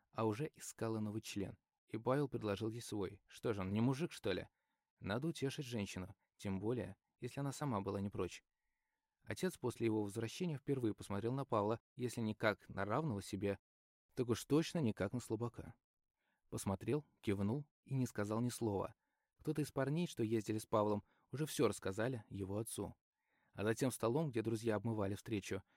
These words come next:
вспоминали армию, будто не виделись они целую жизнь, а не каких-то три месяца, и строили планы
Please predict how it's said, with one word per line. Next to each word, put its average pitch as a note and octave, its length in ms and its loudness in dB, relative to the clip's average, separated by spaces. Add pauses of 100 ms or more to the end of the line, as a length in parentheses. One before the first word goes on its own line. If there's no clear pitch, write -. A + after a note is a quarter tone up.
(140)
вспоминали B2 640 2
армию, G2 420 0 (280)
будто D3 340 -2
не D3+ 140 2
виделись C3 380 0
они A2 160 2
целую C3+ 320 0
жизнь, G2 240 -2 (220)
а G#2+ 100 -6
не G#2+ 100 0
каких-то A#2+ 400 -4
три C#3 140 -2
месяца, G#2+ 540 -2 (380)
и A2+ 80 -6
строили D3 380 2
планы G2+ 460 0